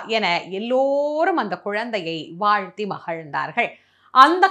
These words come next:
குலசேகரன் என்கின்ற திருநாமத்தோடு இந்த உலகத்திற்கு வந்து அவதரித்தவரைத்தான் இன்றைக்கு நாம் குலசேகர் ஆழ்வார் என்று வழிபட்டு கொண்டிருக்கின்றோம். பெருமாளுடைய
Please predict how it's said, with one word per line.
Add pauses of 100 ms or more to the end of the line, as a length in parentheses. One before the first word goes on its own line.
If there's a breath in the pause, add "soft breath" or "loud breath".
(100)
குலசேகரன்
என்கின்ற
திருநாமத்தோடு (100)
இந்த
உலகத்திற்கு
வந்து
அவதரித்தவரைத்தான் (300 loud breath)
இன்றைக்கு
நாம்
குலசேகர் (100)
ஆழ்வார்
என்று
வழிபட்டு
கொண்டிருக்கின்றோம். (100)
பெருமாளுடைய